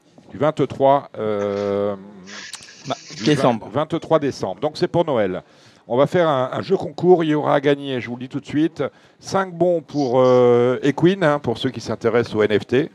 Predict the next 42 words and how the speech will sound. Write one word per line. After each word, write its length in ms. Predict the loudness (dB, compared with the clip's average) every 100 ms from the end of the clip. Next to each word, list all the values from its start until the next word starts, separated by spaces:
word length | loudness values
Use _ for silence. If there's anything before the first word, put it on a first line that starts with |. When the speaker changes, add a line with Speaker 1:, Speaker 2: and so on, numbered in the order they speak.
| -10
Speaker 1:
euh, 80 |
cinq 280 | -8 -8 -6
bons 240 | -4 -4 -2
de 280 | -2 -2 -4
cinquante 380 | -4 -2 0
euros, 160 | 0 0
je 40 | 0
crois, 140 | 0
on 40 |
va 100 | 2
voir 140 | 0 0
ça, 140 | -2
les 80 | -2
mo-, 120 | -2
les 100 | -4
modalités 440 | -2 0 -2 -2 0
avec 160 | 0
les 60 | -2
dirigeantes 580 | -4 -4 0 -2 -2 -6
sympathiques 580 | -4 0 -2 -2 -8 -12 -16 -20 -10
d'Equine. 460 | -8 -2 2 2 0 -8 -20 -20 -20 -10
Nous 180 | -6 -2
aurons, 440 | 0 2 0 0 2
euh, 100 | 2
cinq, 460 | 0 -4 -4 -2
euh, 840 | 0 2 2 2 2 2 2 2 0 -4 -20 -20 -8
euh, 140 | -4 -4
très 220 | -2 2
beaux 120 | 4
livres 360 | 4 2 -2 -4
qui 160 | -6
sont 160 | -8 -8
signés 280 | -10 -6 -4
Joyeux, 440 | 0 0 2 2
et 80 | 0
en 40 |
fait 200 | -4 -8
il 100 | -6
a 40 | -6
fait 100 | -6
une 60 |
compilation 760 | -8 -10 -4 -4 -2 -2 -2 -4